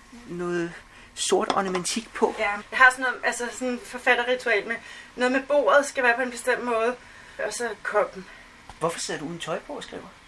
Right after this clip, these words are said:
Speaker 2: Nå, altså, ja, nej, men det er bare fordi, her er det jo sommer, så, så er det jo bare vildt dejligt, ikke? Altså,
Speaker 1: <laughs> Nå ja,
Speaker 2: at få
Speaker 1: okay.
Speaker 2: lidt D-vitamin.
Speaker 1: <laughs> Ja.
Speaker 2: Så,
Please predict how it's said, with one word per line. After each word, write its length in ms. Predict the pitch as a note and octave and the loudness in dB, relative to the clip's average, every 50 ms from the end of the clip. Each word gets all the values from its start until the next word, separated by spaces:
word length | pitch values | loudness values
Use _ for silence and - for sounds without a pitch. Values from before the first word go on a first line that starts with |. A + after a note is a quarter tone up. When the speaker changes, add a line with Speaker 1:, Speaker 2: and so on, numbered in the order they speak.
| - - - - - | -20 -20 -18 -8 2
Speaker 2:
Nå, 220 | - B3 B3 C4 C4 | 8 10 12 12 12
altså, 280 | B3+ B3+ B3 A3 - - - - | 12 10 8 6 4 2 4 8
ja, 100 | B3 A3+ - - | 8 8 10 8
nej, 100 | A#3+ G#3+ | 6 6
men 80 | G3+ G3+ | 6 4
det 60 | A3 | 4
er 40 | - | 8
bare 180 | G#3 G3 F#3+ - | 8 8 8 6
fordi, 180 | - - G#3 A3 G#3 G3+ | 2 -4 -4 -4 -2 4
her 120 | G3+ A#3 G#3 | 6 8 8
er 100 | G#3+ A3 | 8 6
det 80 | A3 G#3 | 6 4
jo 60 | G3 | 4
sommer, 400 | - - G3+ F#3+ F#3 G3 G#3 A3 | 8 8 8 8 8 8 8 6
så, 200 | A#3+ - C4 A#3 G#3 G3 | 8 8 6 6 8 8
så 60 | F3 A#3 | 6 6
er 40 | A#3 | 6
det 100 | A#3 A#3 | 6 6
jo 60 | A3+ A3+ A3 | 6 6 8
bare 240 | G#3+ G#3+ G#3 G#3+ B3 - - - | 10 10 10 8 6 2 -2 -2
vildt 240 | C4 C4+ A#3 - | -2 -2 0 4
dejligt, 360 | - G#3 G3+ F#3+ G#3 A#3+ C4+ D4 | 6 8 8 8 6 4 2 2
ikke? 240 | C#4 D#4+ D#4+ C#4+ - - | 4 4 6 6 6 6
Altså, 320 | B3 - A#3 A#3 A3 G3+ | 6 6 8 8 8 6
Speaker 1:
<laughs> 60 | - E3+ | 6 6
Nå 60 | F3 | 10
ja, 200 | G3 G#3 G3+ - | 12 12 12 10
Speaker 2:
at 60 | G3+ G#3 | 8 6
få 60 | C4+ | 6
Speaker 1:
okay. 100 | B3+ B3+ | 6 6
Speaker 2:
lidt 200 | B3+ C#4+ - - | 4 2 0 0
D-vitamin. 680 | B3+ A#3+ A3+ A#3+ B3 C4+ C#4 B3 A#3 A#3 A3+ - - - | 0 0 0 0 0 0 0 2 2 2 0 0 0 0
Speaker 1:
<laughs> 20 | - - - - - - - - - - - - - - F3+ - | 0 0 0 -4 -4 -4 -6 -16 -14 -8 -4 0 0 0 0 4
Ja. 140 | - F#3 F#3+ | 6 6 8
Speaker 2:
Så, 260 | A3 A3+ G#3 G#3 G3+ | 8 10 8 10 8